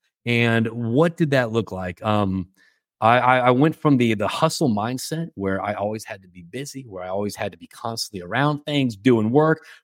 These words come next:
pumping out emails, doing graphics. Hey, I had a free day. Hey, you know, you're an entrepreneur. That's what you're supposed to do, is have free days and chill.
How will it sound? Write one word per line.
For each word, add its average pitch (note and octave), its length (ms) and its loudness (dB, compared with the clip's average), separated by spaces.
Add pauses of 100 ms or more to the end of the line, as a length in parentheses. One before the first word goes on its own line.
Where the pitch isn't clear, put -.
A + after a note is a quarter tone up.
(140)
pumping E3 280 2
out D3+ 160 6
emails, C#3+ 560 2
doing F3 240 6
graphics. D3 460 0 (260)
Hey, G3+ 180 4
I C#3 140 2
had G3+ 80 2
a E3+ 60 2
free F3+ 340 -2
day. D#3 320 -2
Hey, G#3 220 2
you G3 80 4
know, E3 180 0
you're D#3+ 160 4
an F3+ 60 2
entrepreneur. F#3 600 0 (360)
That's E3+ 160 0
what A3+ 100 2
you're G3 140 0
supposed G#3 460 0
to - 20 -6
do, C#3 80 2
is B2+ 80 -4
have E3 180 0
free F#3 120 -4
days F3+ 220 4
and C#3 140 -4
chill. G#3 560 0